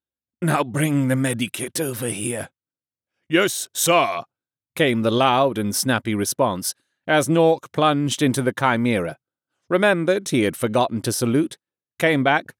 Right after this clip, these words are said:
saluted twice for good measure, and busied himself searching for the vehicle's medical supply chest. You have been listening to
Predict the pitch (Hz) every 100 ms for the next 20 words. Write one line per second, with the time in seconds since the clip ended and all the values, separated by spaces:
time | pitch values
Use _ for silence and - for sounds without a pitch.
0 | _ _ - - 202 160 139 104 - 120
1 | 131 196 - 104 85 107 101 147 131 92
2 | 78 _ _ _ - 151 123 160 147 147
3 | 147 131 151 139 135 - 143 135 - 131
4 | 135 143 104 87 113 110 - 113 101 107
5 | 113 92 - 107 143 135 117 85 - 95
6 | 78 - - _ _ _ _ _ _ _
7 | _ _ _ _ _ _ _ _ _ _
8 | _ _ _ _ _ _ _ _ _ _
9 | _ 165 175 233 214 170 170 151 160 -
10 | 110 95 90 107 80